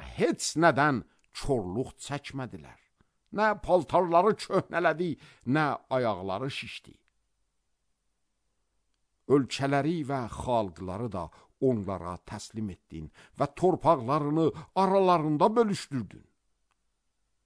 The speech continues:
Onlar Xeşbon padşahı Sixonun ölkəsinə və Başan padşahı Oqun ölkəsinə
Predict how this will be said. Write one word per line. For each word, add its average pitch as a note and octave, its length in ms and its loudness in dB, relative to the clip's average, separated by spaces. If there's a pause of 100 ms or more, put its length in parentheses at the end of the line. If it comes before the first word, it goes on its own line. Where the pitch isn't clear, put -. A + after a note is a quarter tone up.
(720)
Onlar A2 440 -2
Xeşbon D3 720 -2
padşahı D3 840 4
Sixonun G3+ 760 2
ölkəsinə G#2 640 -4 (340)
və A#2+ 140 4 (240)
Başan D#3+ 440 0
padşahı A#2 800 -2 (220)
Oqun G#3 400 10
ölkəsinə F#2+ 600 -2